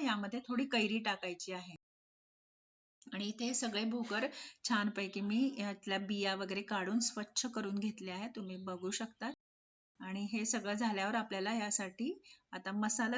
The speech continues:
तयार करूया. आणि इथे ही मोहरीची डाळ मी घेतली आहे. ही अंदाजे म्हणजे जवळपास चाळीस ग्राम ही मोहरीची डाळ आहे. आणि त्यामध्ये बाकीचे जे सर्व मसाले आपण टाकून घेऊया. बडीशेप घेतली आहे, अ, मेथी दाणा घेतला आहे,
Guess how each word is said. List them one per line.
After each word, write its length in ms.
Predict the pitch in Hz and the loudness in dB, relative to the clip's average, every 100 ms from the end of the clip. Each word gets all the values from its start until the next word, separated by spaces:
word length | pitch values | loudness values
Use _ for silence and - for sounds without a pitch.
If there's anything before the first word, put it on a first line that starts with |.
| 240 | 0
तयार 200 | 214 190 | 0 0
करूया. 420 | - 180 185 226 320 - - _ | -2 -2 -2 -2 -4 -8 -20 _
आणि 140 | 196 208 | -2 -2
इथे 160 | 220 | 0
ही 200 | 269 285 | 2 4
मोहरीची 500 | 302 262 240 214 220 | 4 6 4 4 2
डाळ 240 | 214 208 214 | 6 6 6
मी 140 | 226 | 4
घेतली 380 | 247 226 226 202 | 4 2 2 -2
आहे. 240 | 190 233 | 0 0
ही 340 | 294 254 247 226 | 2 4 2 0
अंदाजे 540 | 196 208 202 196 254 | 0 2 4 4 4
म्हणजे 480 | 254 233 254 294 277 208 190 | 6 6 4 2 0 -4 -2
जवळपास 440 | 202 208 226 269 | 0 0 0 0
चाळीस 360 | 254 208 196 202 | 4 4 4 0
ग्राम 200 | 208 233 | 4 6
ही 100 | 254 | 6
मोहरीची 460 | 285 254 220 - 220 | 6 4 4 2 0
डाळ 220 | 185 175 | 0 0
आहे. 420 | 170 175 226 302 - _ _ _ - | -2 -4 -4 -4 -8 _ _ _ -6
आणि 360 | 185 196 196 196 | -2 -2 -2 -2
त्यामध्ये 540 | 214 214 214 208 254 | 2 4 2 2 2
बाकीचे 480 | 277 226 185 202 202 | 4 4 2 -2 -2
जे 180 | 196 220 | 0 0
सर्व 280 | 233 208 196 | 2 0 0
मसाले 440 | 202 202 202 196 | 0 0 -2 0
आपण 280 | 220 220 214 | -2 0 0
टाकून 380 | 214 185 190 208 | 2 0 0 -2
घेऊया. 320 | 208 185 226 | 0 0 -2
बडीशेप 520 | 214 180 190 - 202 | 0 -2 0 -2 -2
घेतली 420 | 202 220 220 196 | -2 -2 -2 -6
आहे, 320 | 190 180 226 294 _ _ _ _ - | -4 -4 -4 -4 _ _ _ _ -8
अ, 220 | 185 185 | -6 -2
मेथी 360 | 185 196 190 254 | 0 -2 0 2
दाणा 280 | 233 208 208 | 2 2 2
घेतला 360 | 233 233 190 | 2 2 0
आहे, 300 | 180 180 233 | -4 -2 -2